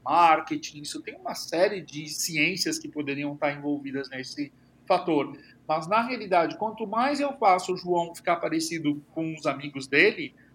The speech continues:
mais moletons eu tô vendendo, mais bonés eu tô vendendo, mais tênis iguais eu tô vendendo.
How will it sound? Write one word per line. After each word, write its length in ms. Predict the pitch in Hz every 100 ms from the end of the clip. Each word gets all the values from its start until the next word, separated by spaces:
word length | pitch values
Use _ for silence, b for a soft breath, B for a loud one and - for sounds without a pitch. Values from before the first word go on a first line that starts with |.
| -
mais 500 | 226 226 269 262 - 285
moletons 600 | 254 233 226 226 208 196
eu 120 | 180
tô 140 | 175
vendendo, 480 | 160 165 160 170 165
mais 260 | 151 151 156
bonés 380 | 156 151 151 147
eu 100 | 147
tô 160 | 151
vendendo, 480 | 147 160 147 147 147
mais 260 | 139 151 151
tênis 320 | 165 151 151
iguais 320 | 151 143 143
eu 80 | 143
tô 160 | 143 139
vendendo. 560 | 170 226 302 165 123